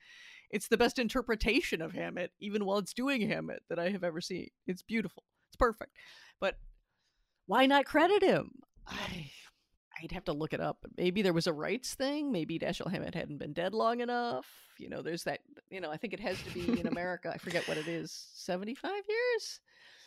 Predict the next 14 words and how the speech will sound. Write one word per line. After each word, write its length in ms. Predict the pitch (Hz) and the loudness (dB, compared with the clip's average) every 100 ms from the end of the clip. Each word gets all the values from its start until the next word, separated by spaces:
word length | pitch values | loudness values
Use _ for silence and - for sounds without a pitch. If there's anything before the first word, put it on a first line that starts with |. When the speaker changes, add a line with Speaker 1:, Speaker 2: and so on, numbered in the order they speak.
| _ _ _ _ _ - | _ _ _ _ _ -2
Speaker 1:
Something 220 | 285 - | -2 -2
like 220 | 165 - | -8 -8
that. 320 | - - 50 - - _ _ _ _ _ _ _ _ _ - | -10 -10 -10 -10 -16 _ _ _ _ _ _ _ _ _ -6
Maybe. 600 | 180 240 - 508 349 - - | -2 -2 -2 0 0 -2 -6
But 120 | 226 269 | -2 2
even 220 | 349 349 | 4 4
at 120 | 269 | 2
that, 360 | 196 226 170 - | 2 2 2 0
I 120 | 202 | -4
don't 140 | 214 190 | -2 0
know. 180 | 160 | 0
They're 140 | 151 226 | 2 2
such 340 | - 302 - | 4 4 4
pranky 580 | - 214 220 190 156 | 0 2 2 -2 -4